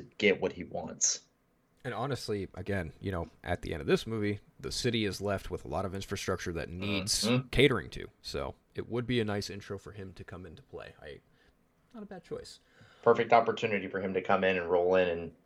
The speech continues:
Speaker 1: try to take over.
Speaker 2: Exactly, yeah. And again, you know, it would also be another nice foil to Penguin on the,
Speaker 1: Mm-hmm.
Speaker 2: on the, you know, crime side of things.
Speaker 1: Or a partner.
Speaker 2: Um, yeah, or a partner, you're right. Good point. Um, my number nine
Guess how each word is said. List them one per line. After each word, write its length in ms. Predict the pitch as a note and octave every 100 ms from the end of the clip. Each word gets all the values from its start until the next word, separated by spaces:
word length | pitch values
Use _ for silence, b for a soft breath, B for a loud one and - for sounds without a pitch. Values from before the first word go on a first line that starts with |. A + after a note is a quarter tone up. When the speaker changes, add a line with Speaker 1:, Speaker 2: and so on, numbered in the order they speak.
| _ _ _
Speaker 1:
try 180 | - F#2+
to 80 | F2
take 180 | E2+ G#2+
over. 300 | F2+ D#2+ D#2 -
Speaker 2:
Exactly, 560 | G2+ G2+ F#2+ F#2+ G#2 G2 -
yeah. 220 | G2 G2 G2+
And 100 | G#2
again, 140 | G#2 -
you 140 | F#2+ F#2+
know, 200 | D#2+ F#2
it 60 | G2
would 100 | F#2
also 220 | F2+ F#2+
be 140 | F#2
another 240 | F2+ F2 F#2
nice 200 | F#2 F#2
foil 300 | - F#2+ F2
to 240 | - F#2 - _ _ -
Penguin 340 | G2 G#2 E2 -
on 240 | - E2 D2
the, 80 |
Speaker 1:
Mm-hmm. 260 | D#2+ F2 A2
Speaker 2:
on 80 | A#2
the, 160 | E2+ E2+ - -
you 80 | F#2
know, 200 | C#2+ D2 _ -
crime 240 | G#2 G#2
side 220 | - C#2+ C#2
of 60 |
things. 400 | - C2 - - _ _ _ _ _
Speaker 1:
Or 180 | G2+ G#2+
a 60 | G#2+
partner. 480 | A2 A#2 G#2 G#2 - _ -
Speaker 2:
Um, 220 | A#2 C#3+ A2
yeah, 300 | A#2 D3+ D#3 F#2+
or 140 | G#2
a 20 |
partner, 340 | - D#3+ F3 A#2+
you're 120 | A#2+
right. 280 | D3 D#3+ B2+ - _ _ -
Good 140 | B2+
point. 280 | - C#3 A2 _ b b b b b b b
Um, 380 | A2 A2 G2+ G#2+ _ _ _ _ - - _
my 420 | G2 G#2 A2 D#3+
number 300 | F3 D#3 B2+
nine 560 | A#2 G2 F2+ F#2 A#2